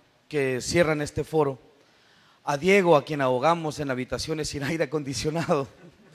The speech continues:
a Jaime Abello, que tuvo a bien pasarse pese a las dificultades personales, a Ricardo Corredor,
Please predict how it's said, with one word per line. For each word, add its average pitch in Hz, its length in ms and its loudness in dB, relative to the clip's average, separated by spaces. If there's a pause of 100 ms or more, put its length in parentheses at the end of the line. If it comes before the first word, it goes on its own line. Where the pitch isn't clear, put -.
(760)
a 151 80 -4
Jaime 190 460 4
Abello, 175 440 4 (320)
que 147 120 -8
tuvo 175 180 2
a 175 60 6
bien 180 180 -4
pasarse 180 480 0
pese 185 320 0
a 180 40 -2
las 160 100 -2
dificultades 151 640 -4
personales, 160 880 0 (420)
a 147 60 -14
Ricardo 170 500 0
Corredor, 170 600 2